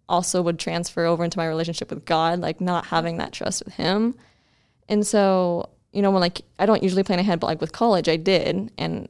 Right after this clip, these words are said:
obviously we see how that turned out. <laughs> Like, you can't, you can't just put the trust in yourself. You have to trust in other people. And I just,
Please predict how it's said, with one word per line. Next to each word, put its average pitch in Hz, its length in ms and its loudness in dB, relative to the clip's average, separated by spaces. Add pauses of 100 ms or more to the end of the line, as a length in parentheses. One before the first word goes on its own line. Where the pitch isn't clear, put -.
(100)
obviously 196 300 2
we 185 60 -2
see 190 120 -4
how 185 160 0
that 202 220 0
turned 170 240 -2
out. 160 280 0
<laughs> - 0 -
Like, 226 360 2 (480)
you 220 120 -10
can't, 285 380 2
you 202 60 -8
can't 240 260 2
just 202 200 0
put 208 120 0
the - 60 -4
trust - 260 -4
in 185 80 -2
yourself. 160 380 -4
You 254 80 4
have 185 260 0
to - 80 -8
trust - 240 -6
in - 80 -8
other - 160 -8
people. - 560 -8
And 170 340 -8 (760)
I 185 80 -2
just, 196 260 -2